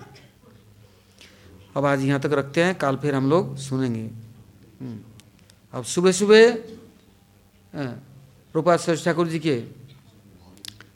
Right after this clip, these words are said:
तिरुभाव द्वितीय आ रहा है। <clears throat> अभी आज दस तारीख, कल ग्यारह, परसों बारह तारीख का है।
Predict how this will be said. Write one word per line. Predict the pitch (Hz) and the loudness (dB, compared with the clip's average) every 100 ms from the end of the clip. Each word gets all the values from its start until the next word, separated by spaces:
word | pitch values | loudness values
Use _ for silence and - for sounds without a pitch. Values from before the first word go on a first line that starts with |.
| - | -8
तिरुभाव | 147 151 143 | -2 -2 -2
द्वितीय | 143 139 139 | -4 0 2
आ | 127 | 2
रहा | 120 | -2
है। | 107 - - - - | -6 -14 -20 -16 -8
<clears throat> | 190 160 - | -4 -6 -6
अभी | 139 147 | 0 2
आज | 147 135 - - | 2 0 -14 -8
दस | 139 | -8
तारीख, | - 143 139 135 | -2 -2 -2 -4
कल | 139 147 | -4 -2
ग्यारह, | 139 151 | -2 -2
परसों | 160 135 - 139 | -2 -8 -8 -8
बारह | 127 | -8
तारीख | 123 127 127 | -8 -10 -12
का | 135 117 | -14 -14
है। | 113 | -16